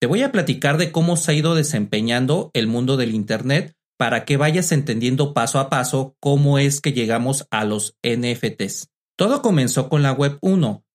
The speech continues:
Tiempo atrás, cuando el Internet salió al mercado, llamado web uno punto cero, esta se comprendía por tener mucha información a la mano de manera rápida. Era lo atractivo de la web uno. Esta web se caracterizaba por tener páginas planas,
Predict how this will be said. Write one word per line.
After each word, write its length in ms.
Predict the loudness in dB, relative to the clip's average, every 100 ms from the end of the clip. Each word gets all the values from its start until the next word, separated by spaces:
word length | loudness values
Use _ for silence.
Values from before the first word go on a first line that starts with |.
| _
Tiempo 280 | 0 0 2
atrás, 340 | 0 0 0 0
cuando 240 | 0 2
el 80 | 0
Internet 400 | -2 -2 -4 -2
salió 240 | -2 0
al 80 | 2
mercado, 600 | 0 0 0 0 0 -2
llamado 600 | -2 0 0 0 -2 -4 -2
web 280 | -2 -2 -6
uno 300 | -6 -4 -4
punto 260 | -4 -2 0
cero, 460 | 2 2 0 -4 _ _
esta 280 | -2 0 0
se 180 | 0 0
comprendía 760 | 0 0 0 0 2 2 2
por 140 | 0 0
tener 240 | 0 0
mucha 280 | 0 0 0
información 520 | 2 2 2 2 0
a 60 | 2
la 140 | 2
mano 340 | 4 4 2 2
de 140 | 2
manera 400 | 2 0 0 0
rápida. 640 | 2 0 0 -4 -6 -6 -2
Era 220 | 0 2
lo 260 | 2 0 -2
atractivo 800 | -4 -2 -2 -2 0 2 2
de 120 | 2 0
la 120 | 0
web 320 | 0 -2 -4
uno. 380 | -4 -4 -4 -8 _ _ -4
Esta 280 | -2 0 2
web 280 | 2 2 0
se 180 | -2
caracterizaba 880 | 0 -2 -4 -6 -4 -2 0 2 0
por 140 | -2 -2
tener 320 | -2 -2 -2
páginas 480 | -4 -2 -2 -2 0
planas, 560 | 0 2 2 -2 -6